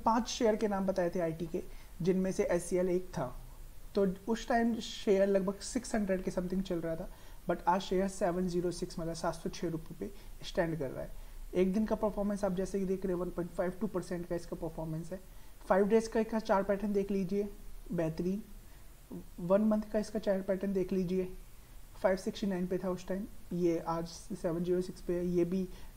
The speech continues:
बेहतरीन Profit। six month में profit, year till date में profit, वन year में profit, five year में profit, and maximum देख लीजिए,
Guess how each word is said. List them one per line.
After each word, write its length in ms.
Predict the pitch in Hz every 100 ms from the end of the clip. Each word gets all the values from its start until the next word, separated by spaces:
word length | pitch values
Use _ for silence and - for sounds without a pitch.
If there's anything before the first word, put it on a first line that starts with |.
| 180
बेहतरीन 360 | 170 175 196
Profit। 400 | 196 180 160 202
six 300 | 196 240 -
month 180 | 220 202
में 100 | 196
profit, 420 | 196 170 202 202 - - - - -
year 160 | 196 202
till 200 | 220 196 165
date 260 | 196 196
में 80 | 208
profit, 440 | 190 165 202 190
वन 260 | 175 196 208 -
year 200 | 202 202
में 140 | 208
profit, 460 | 202 160 156 196 - - - - -
five 240 | 220 220
year 140 | 226 196
में 140 | 190
profit, 420 | - 165 190 208 - - - -
and 100 | 175
maximum 500 | 175 175 - 190 190
देख 180 | 165 160
लीजिए, 300 | 170 185